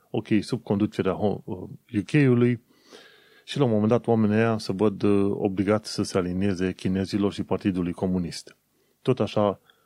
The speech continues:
o tonă de oameni care au venit în U K au crezut că va fi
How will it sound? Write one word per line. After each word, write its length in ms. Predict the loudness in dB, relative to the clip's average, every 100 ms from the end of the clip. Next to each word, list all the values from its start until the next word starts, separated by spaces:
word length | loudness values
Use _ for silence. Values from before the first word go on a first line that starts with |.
| _ _
o 100 | -4
tonă 260 | 0 0 2
de 80 | 2
oameni 320 | 2 0 -2
care 160 | 0
au 80 | 0
venit 320 | 0 -2 -2
în 100 | -2
U 40 | -4
K 420 | 0 0 0 -4 -12 _ _ -4
au 160 | -4
crezut 320 | 0 -4 -4
că 100 | 0
va 260 | 0 2 -2
fi 380 | 0 0 0